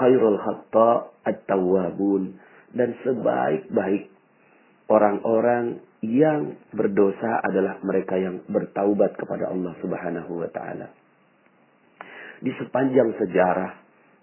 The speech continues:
ada banyak sekali kisah tentang orang-orang yang berdosa lalu berbalik arah. Berdosa berbalik arah lalu Allah tinggikan derajatnya. Berdosa berbalik arah Allah tinggikan derajatnya.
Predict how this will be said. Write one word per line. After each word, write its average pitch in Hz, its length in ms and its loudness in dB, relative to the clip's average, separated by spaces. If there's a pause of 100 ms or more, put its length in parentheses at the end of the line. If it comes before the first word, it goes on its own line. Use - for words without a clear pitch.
ada 90 220 0
banyak 95 420 -2 (120)
sekali 107 340 0
kisah 95 340 -4
tentang 95 380 -2
orang-orang 98 580 0
yang 95 160 -2
berdosa 107 640 2
lalu 117 360 2
berbalik 127 520 0
arah. 90 400 -4 (720)
Berdosa 135 720 6
berbalik 147 640 0
arah 156 380 -4
lalu 139 160 0 (100)
Allah 123 220 0 (100)
tinggikan 104 640 -2
derajatnya. 92 800 0 (640)
Berdosa 127 800 2
berbalik 147 480 4
arah 175 400 -4
Allah 165 320 -2
tinggikan 117 560 -2
derajatnya. 90 720 -4